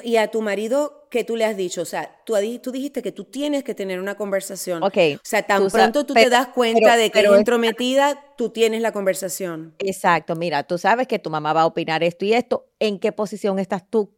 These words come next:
Speaker 2: ¿De qué manera tú quieres ma-, manejarlo? Y hacer
Speaker 1: Ok.
Speaker 2: un equipo con tu pareja. Ahora,
Speaker 1: Perfecto.
Speaker 2: si a ti te afecta, ¿cuál es el punto aquí? ¿Qué tanto me afecta a mí esa intromisión?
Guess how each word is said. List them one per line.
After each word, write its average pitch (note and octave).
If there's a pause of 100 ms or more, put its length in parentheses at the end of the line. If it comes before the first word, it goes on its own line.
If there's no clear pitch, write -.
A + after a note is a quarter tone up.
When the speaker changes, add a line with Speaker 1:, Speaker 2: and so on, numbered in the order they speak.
Speaker 2:
¿De G#3
qué A3
manera A#3
tú A3
quieres A#3 (160)
ma-, G3+
manejarlo? G3+ (400)
Y B3+
hacer A#3+
Speaker 1:
Ok. G4
Speaker 2:
un A3+
equipo G3
con F3
tu E3+
pareja. D3+ (320)
Ahora, G3+
Speaker 1:
Perfecto. - (220)
Speaker 2:
si -
a C4
ti E4+
te F4+
afecta, A3
¿cuál B3+
es E4+
el D#4+
punto A3+
aquí? - (100)
¿Qué B3+
tanto B3
me A3
afecta G#3+
a -
mí E3+
esa D#3
intromisión? D3+